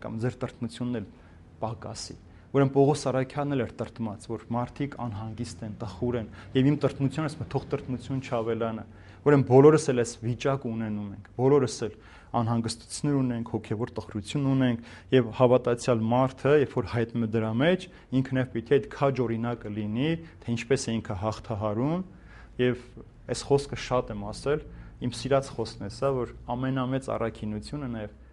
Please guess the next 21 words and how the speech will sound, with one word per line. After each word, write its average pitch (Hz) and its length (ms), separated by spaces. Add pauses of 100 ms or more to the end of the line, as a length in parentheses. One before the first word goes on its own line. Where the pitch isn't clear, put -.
(220)
ցավի 123 320
մեջ 113 220
կարողանալ 104 500
ժպտալն 98 460
է։ 101 100 (840)
Սա - 160
ամենամեծ 170 560
առաքինություն 107 640
է, - 80
որ 107 160
դու 123 140 (100)
քո 113 160
ցավը 120 400
ունես, 135 420 (440)
բայց 120 140 (100)
դիմացինից 117 640
ժպտում 151 420
ես 110 140 (340)
այն 127 140
մյուսին 120 300 (100)
կյանքը 110 320